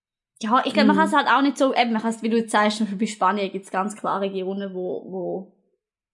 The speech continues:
Speaker 1: kühler sind. Ich glaub, man kann's auch nicht so generalisieren, wie es ich jetzt grad vorher gemacht habe, von wegen wirklich nur den Norden. Es gibt auch sehr coole Orte südlicher. Aber, ja, das, also die Ferien immer wieder so ein bisschen zeigt,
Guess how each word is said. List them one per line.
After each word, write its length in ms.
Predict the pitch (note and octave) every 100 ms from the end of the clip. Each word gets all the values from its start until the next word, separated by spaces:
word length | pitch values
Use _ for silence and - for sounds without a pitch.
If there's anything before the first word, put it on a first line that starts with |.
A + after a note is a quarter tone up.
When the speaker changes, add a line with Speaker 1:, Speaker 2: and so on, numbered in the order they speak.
| _ -
Speaker 1:
kühler 300 | A3 G#3 G#3+
sind. 240 | G#3+ G3+
Ich 120 | G3+
glaub, 120 | - F#3
man 100 | G3+
kann's 160 | G#3+
auch 60 | G#3
nicht 140 | G3
so 100 | G#3
generalisieren, 960 | G3 G3 F#3 F3+ F#3 - G3+ G3 F3+ F3
wie 80 | F3+
es 140 | F#3
ich 180 | G3 F#3+
jetzt 200 | G3 -
grad 140 | F#3+
vorher 220 | - F#3+
gemacht 320 | F#3+ F#3 F#3 -
habe, 120 | F#3
von 100 | F3
wegen 380 | F3 F#3 F#3 F3+
wirklich 280 | G#3+ -
nur 160 | G#3 G3
den 120 | G3+
Norden. 460 | F#3 E3+ F#3+ A#3 C4 - _ _ _ _ _ _ _ _ _
Es 20 |
gibt 240 | - G3+ -
auch 260 | F3+ F#3 -
sehr 480 | - - - G#3 A3+
coole 360 | - A3+ G#3+
Orte 340 | G3 G#3 G#3 - _
südlicher. 640 | - A3+ A3 A3+ A#3+ B3+ - _ _ _ _ _ _ _ _ _ _ _ _ _ _ _ _ _ _ _ _ _
Aber, 720 | G3 G#3+ A3+ A#3 A#3 A3+ A3+ _ _
ja, 360 | A2 D3+ E3 E3+
das, 320 | G#3 A#3 -
also 180 | - B3+
die 140 | A#3+ D#4
Ferien 280 | D#4 C#4
immer 80 | C4
wieder 160 | C4 C4+
so 80 | C4+
ein 60 |
bisschen 140 | C4+ -
zeigt, 280 | B3 A#3